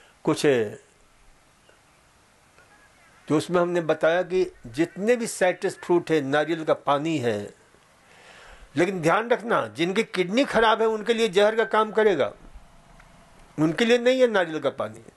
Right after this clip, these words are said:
उनके लिए नहीं है केला। हाँ, जिनको ब्लड प्रेशर है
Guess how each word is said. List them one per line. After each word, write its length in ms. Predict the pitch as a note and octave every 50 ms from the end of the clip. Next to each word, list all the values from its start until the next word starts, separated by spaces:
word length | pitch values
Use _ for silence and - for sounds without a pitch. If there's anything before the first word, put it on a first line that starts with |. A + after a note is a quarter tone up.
| _ _ _ _ _ _ _ _ _ - - - - - - - - - - - -
उनके 260 | C#3 E3 F3+ F3 G#3+
लिए 140 | G#3 A3+ A3+
नहीं 280 | G#3 G3+ G3 G#3+ A#3
है 220 | A3+ A3 A3 A#3 A#3 - - - - - - - - - - - _ _ _ _ _ _ _ - - - - - - - - - - - - - - - - - - - - - - - - - -
केला। 320 | - F#3+ G3+ F#3+ E3+ C3+ - - - _ - - - - - - - - _ - - - _ - -
हाँ, 120 | - C#3+ C#3+
जिनको 300 | C3 E3 F#3 G3+ G3+ G3
ब्लड 320 | C#3 - E3 G#3+ B3+ A#3+
प्रेशर 420 | - - A#3+ A3+ - - A3 F#3+ F3
है 300 | F3 F#3 G#3 A#3+ B3+